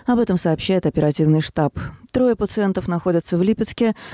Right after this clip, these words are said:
один в Санкт-Петербурге. Все они недавно вернулись из Италии. Всего в России выявлено четырнадцать случаев заражения. Большинство больных посещали Италию.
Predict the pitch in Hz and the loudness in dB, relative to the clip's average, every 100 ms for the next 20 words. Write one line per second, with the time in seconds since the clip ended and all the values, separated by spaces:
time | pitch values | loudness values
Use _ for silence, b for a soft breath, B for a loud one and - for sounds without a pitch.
0 | B 208 180 196 196 - 160 - 156 165 | B 0 2 2 2 0 -2 -2 -2 -2
1 | 156 151 139 147 139 - - 202 196 196 | 0 -2 2 2 2 0 0 2 2 2
2 | 196 190 147 151 190 202 147 147 143 143 | 2 2 2 0 0 0 0 2 2 2
3 | 151 143 - 147 139 139 131 139 B B | 2 0 0 0 2 0 -2 -6 B B
4 | B B - 262 285 269 254 - 247 220 | B B 0 4 4 4 2 2 2 4
5 | 233 214 214 214 - 226 254 226 175 165 | 4 4 4 2 0 0 2 2 0 -2
6 | - 170 - 165 156 175 180 226 185 160 | -4 -4 0 0 2 0 2 2 2 2
7 | 151 180 165 190 180 185 226 220 185 170 | 0 0 0 0 0 2 2 0 -2 -4
8 | - 175 180 196 214 202 151 143 135 | -2 0 2 2 2 0 2 2 0